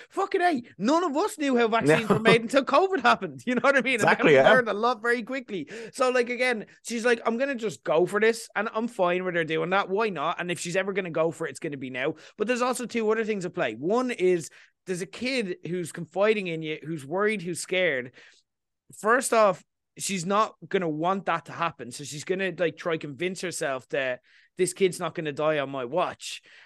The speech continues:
Speaker 1: Um, but then there's that part of it where even when you know, like, if you're looking after a kid or someone vulnerable like that, and even if you know they're fucked, you still have that instinct to wanna protect them or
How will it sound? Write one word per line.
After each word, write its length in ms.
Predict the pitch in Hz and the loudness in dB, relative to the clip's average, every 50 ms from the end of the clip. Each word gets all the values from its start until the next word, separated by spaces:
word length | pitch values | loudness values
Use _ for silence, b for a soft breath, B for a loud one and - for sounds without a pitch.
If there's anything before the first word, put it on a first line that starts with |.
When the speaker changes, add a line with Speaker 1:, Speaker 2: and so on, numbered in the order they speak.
| B B | B B
Speaker 1:
Um, 460 | - 165 165 160 160 156 156 147 147 147 | 0 2 2 4 2 2 0 -2 -4 -6
but 160 | 143 185 151 - | -6 -2 2 4
then 200 | 220 226 233 240 | 4 4 2 0
there's 180 | 233 220 - | -2 -4 -4
that 200 | 226 202 202 196 | -4 -4 -4 -6
part 300 | - - 190 185 190 190 | -6 -4 -2 0 0 0
of 120 | 196 170 170 | -2 -4 -4
it 140 | 160 143 | -4 -4
where 420 | 143 160 160 160 160 160 151 135 - b b b b _ _ - | -4 -4 -4 -2 -2 -2 -4 -6 -8 b b b b _ _ -4
even 360 | 196 220 220 214 233 220 208 | -2 -2 0 -2 -2 -2 -2
when 160 | 208 202 190 | -2 -2 -2
you 80 | 185 175 | -4 -6
know, 720 | 160 160 165 165 170 170 165 170 160 156 147 139 127 120 _ _ _ _ _ _ _ _ _ _ _ _ _ - | -6 -4 -2 -2 0 0 0 0 0 0 -2 -4 -6 -10 _ _ _ _ _ _ _ _ _ _ _ _ _ -4
like, 320 | 165 160 147 143 - - _ - | -2 -2 -2 -2 -6 -12 _ -10
if 200 | 147 180 131 151 | -10 -8 -2 2
you're 200 | 208 233 240 240 | 4 6 6 4
looking 260 | 226 220 226 214 196 | 4 0 -2 -4 -4
after 280 | 185 185 180 - 185 | -4 -4 -4 -4 -6
a 60 | 175 - | -8 -8
kid 360 | - - 180 175 175 170 160 | -8 -6 -4 -4 -2 -4 -4
or 60 | 147 | -6
someone 300 | 139 - 160 156 156 143 | -6 -8 -8 -8 -8 -8
vulnerable 460 | 131 156 170 170 170 165 151 160 151 | -6 -6 -6 -4 -4 -4 -2 -2 -2
like 240 | 147 143 135 135 - | -2 -2 -4 -6 -4
that, 240 | 156 139 135 131 - - | -4 -4 -4 -6 -8 -6
and 80 | 175 208 | -4 -2
even 220 | 233 240 240 247 | -2 0 0 -2
if 140 | 226 175 202 | -4 -4 -6
you 80 | 196 | -6
know 280 | 180 175 175 170 180 185 | -6 -4 -2 -2 0 0
they're 140 | 180 165 147 | 0 -2 -4
fucked, 460 | - - - 170 196 202 - - - _ b b b b b | -6 -8 -8 -8 -8 -8 -10 -18 -20 _ b b b b b
you 120 | 160 170 | -8 -8
still 220 | - - 196 202 | -6 -6 -6 -6
have 180 | 208 233 220 175 | -4 -6 -4 -4
that 240 | 185 185 190 175 - | -2 -2 -2 -4 -6
instinct 500 | 165 175 190 196 - - 180 175 165 - - | -8 -8 -8 -8 -8 -8 -8 -8 -8 -6 -8
to 60 | 165 | -6
wanna 280 | 147 156 156 160 160 | -4 -2 -2 -4 -4
protect 460 | 156 - 151 - - 165 165 165 - - | -8 -12 -14 -8 -6 -4 -4 -4 -4 -2
them 260 | 165 147 147 139 131 | -2 -2 -2 -2 -4
or 180 | 123 131 131 | -8 -10 -12